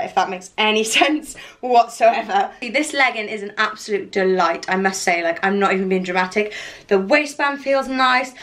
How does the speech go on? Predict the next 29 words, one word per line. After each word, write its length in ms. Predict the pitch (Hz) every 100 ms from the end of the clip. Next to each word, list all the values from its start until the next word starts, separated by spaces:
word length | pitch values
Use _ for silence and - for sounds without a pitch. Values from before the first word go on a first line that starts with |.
| - -
the 160 | 208
material 600 | 214 233 - 269 269 262
on 120 | 247
your 100 | 240
legs 280 | 233 226 220
feels 240 | - 233 233
nice. 260 | 214 220
They're 160 | 269 277
actually 400 | 349 - 415 320
amazing 960 | 262 254 277 320 311 302 185 185 185
for 400 | - - 214 202 - - -
camel 300 | 226 247 247
toe, 260 | 254 294
which 140 | 311 269
is 80 | 247
not 480 | 254 269 302 -
something 480 | - - 285 240 220
that, 200 | 208 202 - - - _
um, 320 | 214 208 208
these 260 | 202 240 226
more 220 | 233 214
cottony, 800 | - 254 240 247 233 233 226 220
this 280 | 202 247 247
material 540 | 247 247 254 240 240 220
type 260 | - 214
of 160 | 214 202
legging 340 | 226 208 202
is 140 | 196 196
often 560 | 214 - - 208 208